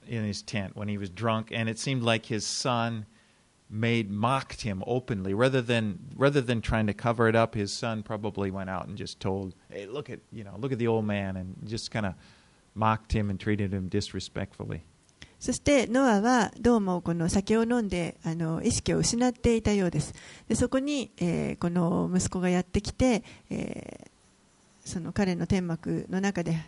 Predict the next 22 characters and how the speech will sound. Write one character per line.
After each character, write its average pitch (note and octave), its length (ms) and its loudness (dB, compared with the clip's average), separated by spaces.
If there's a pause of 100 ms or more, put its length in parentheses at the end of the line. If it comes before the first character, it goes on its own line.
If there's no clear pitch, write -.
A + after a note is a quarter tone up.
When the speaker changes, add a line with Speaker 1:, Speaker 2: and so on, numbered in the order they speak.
(500)
Speaker 2:
え - 380 -12
ー、 - 600 -6
ノ G#3+ 100 10
ア F#3 80 6
の F3+ 80 4
状 G#3 240 6
態 G#3+ 240 2
を G#3+ 80 2
見 B3+ 140 -2
て、 F#3+ 240 0
裸 F#3 400 -2
に F#3 80 -4
い - 40 -8
て - 240 -2
い F#3 40 0
る F#3+ 260 2
姿 G#3+ 400 0
を F#3 80 2
見 A#3 120 -2
て、 A#3 260 0 (260)
ま G#3+ 120 6
あ、 F#3 60 2